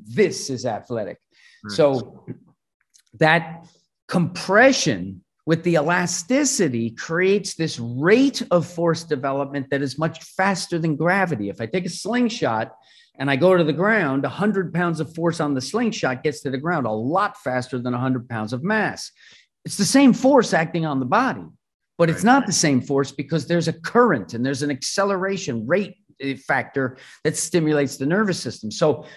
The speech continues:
Speaker 1: we will prime on the Bosu ball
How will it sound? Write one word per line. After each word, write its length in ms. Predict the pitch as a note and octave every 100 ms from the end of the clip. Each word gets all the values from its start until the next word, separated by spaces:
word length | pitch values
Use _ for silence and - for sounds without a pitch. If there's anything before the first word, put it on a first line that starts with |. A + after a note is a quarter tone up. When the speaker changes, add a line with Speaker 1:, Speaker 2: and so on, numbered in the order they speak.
| -
Speaker 1:
we 140 | C#3+ A#3
will 180 | C4 F#3
prime 920 | - - D#3+ G#3 G3+ A#2+ G#2+ B2+ C3+ _ _ _
on 180 | - D#3
the 80 | D3+
Bosu 480 | B2 F#3+ A#3 G3+ C3+
ball 480 | A#2+ G#2+ A2 A#2